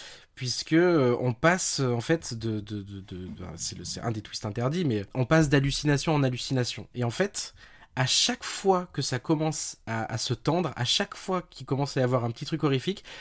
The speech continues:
t'as Dean Winters qui se réveille <laughs> en mode, « Ah, ah, ah non, c'était qu'un rêve. » Sauf que ce procédé-là, sans rire, est utilisé,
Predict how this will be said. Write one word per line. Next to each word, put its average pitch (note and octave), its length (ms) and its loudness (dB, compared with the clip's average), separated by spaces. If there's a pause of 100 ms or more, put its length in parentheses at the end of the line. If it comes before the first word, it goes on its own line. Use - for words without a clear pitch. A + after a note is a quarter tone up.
(180)
t'as C#3 120 6
Dean E3 220 4
Winters F3+ 560 6
qui C#3 120 -2
se - 120 0
réveille C3 480 2 (220)
<laughs> - 240 -18
en C3+ 40 4
mode, « C3+ 160 6 (280)
Ah, B3 140 10 (180)
ah, F#3 160 6 (100)
ah F3 120 4
non, D#3+ 100 8
c'était C#3 280 2
qu'un A#2+ 160 2
rêve. » A2 240 0 (100)
Sauf - 280 2
que D3 140 4
ce D3 160 4
procédé-là, C3 760 4
sans - 480 0
rire, A#2+ 440 -2
est B2+ 200 -2
utilisé, A2+ 600 0